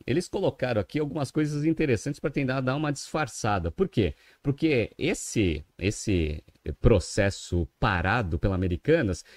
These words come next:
começa a mostrar ou dar foco na operação do Saint-Marché. Fala assim, "Caramba, meu, então quer dizer que o Saint-Marché tá mal também?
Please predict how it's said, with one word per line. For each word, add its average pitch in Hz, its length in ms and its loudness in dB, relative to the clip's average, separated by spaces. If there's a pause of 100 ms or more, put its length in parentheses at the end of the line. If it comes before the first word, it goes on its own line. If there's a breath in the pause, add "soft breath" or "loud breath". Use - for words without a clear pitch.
(120)
começa 117 640 2
a 165 40 -2
mostrar 120 800 0
ou 92 180 4
dar 98 220 0
foco - 720 -2 (180 soft breath)
na 98 160 2
operação 143 500 -2
do 170 60 -6
Saint-Marché. - 560 -4
Fala - 100 -4
assim, 123 200 -2
"Caramba, 311 480 -4
meu, 95 240 2 (260 soft breath)
então - 140 4
quer - 120 -2
dizer 160 140 -4
que - 80 -18
o - 20 -14
Saint-Marché 135 360 0
tá 110 120 -2
mal 101 180 2
também? 107 380 0